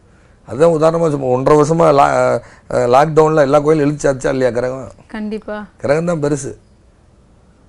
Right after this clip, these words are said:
Speaker 1: பரிகாரம் வந்து அந்த ஜாதகத்துல இருந்தா மட்டும்தான் சொல்ல முடியும்.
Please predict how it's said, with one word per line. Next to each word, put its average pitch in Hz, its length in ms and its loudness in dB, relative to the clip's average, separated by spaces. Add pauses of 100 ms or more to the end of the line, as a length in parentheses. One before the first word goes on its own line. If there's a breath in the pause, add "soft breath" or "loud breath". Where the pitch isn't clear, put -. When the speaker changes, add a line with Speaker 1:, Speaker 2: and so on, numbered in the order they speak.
Speaker 1:
பரிகாரம் 170 480 4
வந்து 170 220 -2
அந்த 165 200 -2
ஜாதகத்துல 151 540 2
இருந்தா 156 360 0
மட்டும்தான் 151 300 -2
சொல்ல 135 220 -2
முடியும். 135 340 -8